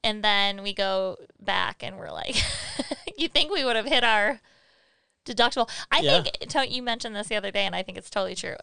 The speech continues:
Speaker 1: If you can go a year without going to the doctors at all, you should be able to, like, deduct money from your deductible or
Speaker 2: Yeah.
Speaker 1: get money <laughs> off or something.
Speaker 2: Yeah, give me an incentive to, uh, but
Speaker 1: Not
Speaker 2: then
Speaker 1: go.
Speaker 2: people would just not go to the doctor and then be super sick.
Speaker 1: Yeah,
Speaker 2: Kinda like
Speaker 1: true.
Speaker 2: me, like, I coulda had my hip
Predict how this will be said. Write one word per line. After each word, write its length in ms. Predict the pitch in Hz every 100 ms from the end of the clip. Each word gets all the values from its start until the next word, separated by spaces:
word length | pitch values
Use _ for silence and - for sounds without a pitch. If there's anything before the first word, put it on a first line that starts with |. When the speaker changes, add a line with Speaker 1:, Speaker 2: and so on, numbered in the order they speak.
| - _
Speaker 1:
If 140 | 226
you 120 | 269 349
can 160 | 440
go 120 | 370 294
a 60 |
year 380 | 226 202 208 185
without 300 | 180 185 202
going 160 | 208 202
to 40 |
the 60 | 190
doctors 320 | 180 185 202
at 80 | 180
all, 220 | 175 190
you 160 | 220 214
should 120 | 240
be 40 |
able 120 | 240 226
to, 60 |
like, 260 | 208 185 - _ 202
deduct 500 | 208 175 190 190 214
money 300 | 180 175 175
from 300 | 190 175 175
your 220 | 170 170
deductible 800 | 196 233 240 226 220 214 208 196
or 40 |
Speaker 2:
Yeah. 280 | 131 175 -
Speaker 1:
get 120 | 202
money 280 | 202 214 214
<laughs> 20 |
off 120 | 247 - 370 427
or 80 |
something. 240 | - 359 427 - _ - -
Speaker 2:
Yeah, 160 | 135
give 160 | 135 156
me 80 | 202
an 60 |
incentive 760 | 185 139 - 143 156 131 117 -
to, 320 | - 120 113 -
uh, 300 | 113 107 107
but 60 | 190
Speaker 1:
Not 100 | 170
Speaker 2:
then 120 | 160
Speaker 1:
go. 60 | 220
Speaker 2:
people 300 | 165 151 127
would 140 | 113
just 240 | 110 101
not 240 | 123 113 87
go 100 | 107
to 80 | 98
the 80 |
doctor 420 | 104 107 104 113 110
and 120 | 104
then 120 | 104
be 80 | 107
super 340 | - 127 110 107
sick. 400 | 110 104 - - _ -
Speaker 1:
Yeah, 240 | 247 202
Speaker 2:
Kinda 160 | 180 156
like 120 | 127
Speaker 1:
true. 80 | 127
Speaker 2:
me, 300 | 139 139 135
like, 200 | 131 131
I 80 | 127
coulda 180 | 135
had 160 | 123 127
my 140 | 113
hip 200 | 98 123